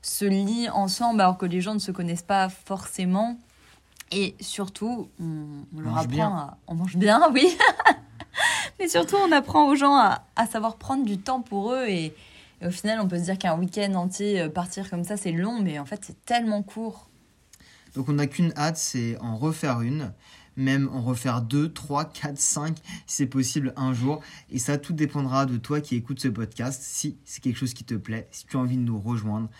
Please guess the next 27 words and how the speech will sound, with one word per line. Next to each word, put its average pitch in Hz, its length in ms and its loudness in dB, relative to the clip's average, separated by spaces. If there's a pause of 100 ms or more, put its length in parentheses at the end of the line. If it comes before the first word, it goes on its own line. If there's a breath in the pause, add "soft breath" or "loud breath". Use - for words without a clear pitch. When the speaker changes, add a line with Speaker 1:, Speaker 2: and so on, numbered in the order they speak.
(200 loud breath)
Speaker 2:
et 101 60 -8
ben, 107 160 -4
des 107 120 -4
retraites, 107 380 -6
sache 123 360 -4
qu'il 113 120 -6
y 107 40 -2
en - 20 -2
aura 110 320 -2
de 113 120 -4
plus 139 360 -6
en 127 80 0
plus. 131 300 -6 (280 loud breath)
Alors, 113 280 -4 (180)
parle-en 156 420 4
autour 143 200 -2
de 131 80 4
toi 139 200 -4
si - 160 -10
tu - 220 -6
en 131 140 0
veux, 143 280 0 (300)
toi, 202 420 -4
de 135 120 -2
plus 127 220 -2
en 123 120 0
plus. - 360 -12